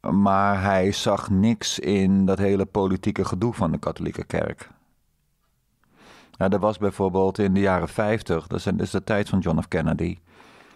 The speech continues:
was er een kardinaal en die organiseerde,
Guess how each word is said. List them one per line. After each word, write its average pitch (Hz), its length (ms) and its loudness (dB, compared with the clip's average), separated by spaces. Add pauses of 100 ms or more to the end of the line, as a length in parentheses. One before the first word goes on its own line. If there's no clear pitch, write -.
(180)
was 95 220 -4
er 98 80 0
een 95 140 2
kardinaal 95 920 0 (640)
en 95 720 2 (220)
die 101 500 0 (840)
organiseerde, 95 1500 2